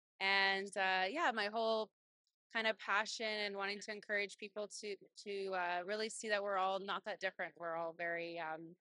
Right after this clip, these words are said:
similar in many ways, and to try and rebuild the human connection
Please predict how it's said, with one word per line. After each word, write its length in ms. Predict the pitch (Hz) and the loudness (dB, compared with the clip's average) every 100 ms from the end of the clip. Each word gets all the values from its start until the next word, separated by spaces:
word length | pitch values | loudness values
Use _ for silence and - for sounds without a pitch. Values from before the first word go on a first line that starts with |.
| _ _ | _ _
similar 420 | - 240 220 202 | -6 -4 0 0
in 120 | 196 | 0
many 200 | 190 185 | 0 -2
ways, 440 | 180 175 214 294 - | -2 0 0 -2 -4
and 100 | 220 | -8
to 60 | |
try 200 | 190 196 | -4 -2
and 100 | 190 | -2
rebuild 360 | 185 196 190 185 | -2 0 0 0
the 80 | 196 | -4
human 340 | 196 208 202 | -6 -6 -6
connection 680 | 202 185 180 - 190 185 | -6 -6 -6 -4 -2 -2